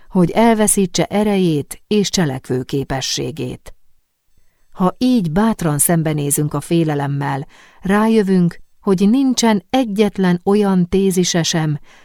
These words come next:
amelyre ne volnának minden árnyékot elsöprő antitézisek. Betegségek, nyomorúság, balesetek.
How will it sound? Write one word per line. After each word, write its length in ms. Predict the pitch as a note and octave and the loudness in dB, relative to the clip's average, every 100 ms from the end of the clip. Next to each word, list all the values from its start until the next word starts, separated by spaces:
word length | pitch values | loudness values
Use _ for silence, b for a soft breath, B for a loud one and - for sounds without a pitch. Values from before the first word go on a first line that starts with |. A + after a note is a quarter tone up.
| b | b
amelyre 440 | - G3 F#3 F3+ F3+ | 0 4 4 4 4
ne 180 | A3+ A#3+ | 2 2
volnának 600 | G3+ F3+ F3 E3+ E3+ F#3 | 2 2 2 2 0 0
minden 400 | A#3 A#3+ G#3+ E3+ | 2 4 2 2
árnyékot 640 | E3 D#3 D3+ D3+ D3+ C#3+ | 0 -2 -2 -2 -4 -2
elsöprő 640 | D3+ D3+ - D3 D#3+ E3 | -4 -2 -4 -4 0 0
antitézisek. 1120 | E3+ D#3+ C#3+ C#3 C#3+ C3+ C3 B2 B2+ B2 - _ _ _ _ _ _ _ | 0 -2 -4 -6 -6 -4 -6 -6 -8 -12 -20 _ _ _ _ _ _ _
Betegségek, 1000 | G3 G3 F#3+ F3+ - E3 D3 C#3 - - _ - | 2 2 2 -2 0 0 -2 -8 -12 -20 _ 0
nyomorúság, 920 | F3 F#3 F3 D#3 C3+ - C3+ B2+ - | 4 6 4 2 -4 -6 -6 -10 -12
balesetek. 880 | D#3+ D#3+ F3 D3+ - C#3 C3+ B2+ - | -4 0 0 0 -4 -6 -6 -8 -16